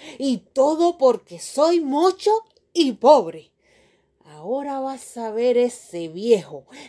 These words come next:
quién es Alejo García". Cuando ya había andado un trecho, los vio. El viejo también lo había visto,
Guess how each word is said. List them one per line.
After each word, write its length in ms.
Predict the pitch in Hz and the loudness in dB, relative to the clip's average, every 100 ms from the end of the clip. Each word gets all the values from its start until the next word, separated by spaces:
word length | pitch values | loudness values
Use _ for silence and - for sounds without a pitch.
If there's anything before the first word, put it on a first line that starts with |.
| _ - | _ -14
quién 580 | 254 302 311 311 285 | -6 0 0 0 -8
es 240 | 302 302 247 | -8 -8 -8
Alejo 680 | 247 202 226 349 294 349 349 | -6 -2 0 0 2 2 4
García". 640 | 311 262 - 196 151 - _ _ _ _ _ _ _ _ _ _ _ _ _ _ | 0 -4 -14 -18 -20 -20 _ _ _ _ _ _ _ _ _ _ _ _ _ _
Cuando 360 | - 165 160 180 | -16 -16 -12 -8
ya 180 | 240 247 | -6 -6
había 300 | 226 226 185 | -4 -4 -4
andado 440 | 165 165 196 185 | -6 -4 -4 -4
un 240 | 175 185 - | -6 -8 -8
trecho, 480 | 175 160 _ - _ _ _ _ _ | -6 -8 _ -20 _ _ _ _ _
los 240 | 185 175 151 | -8 -8 -4
vio. 320 | 180 151 - _ _ _ _ _ _ _ _ _ _ | -4 -4 -6 _ _ _ _ _ _ _ _ _ _
El 300 | - 294 277 | -4 -2 -2
viejo 420 | 233 240 220 247 _ _ | -2 0 -2 -8 _ _
también 960 | 339 302 269 240 226 202 226 220 202 196 | -2 -2 0 -2 -4 -4 2 2 2 -2
lo 80 | 196 | -4
había 300 | 196 180 175 | -2 -2 -2
visto, 460 | 294 - - 151 | -4 -8 -20 -20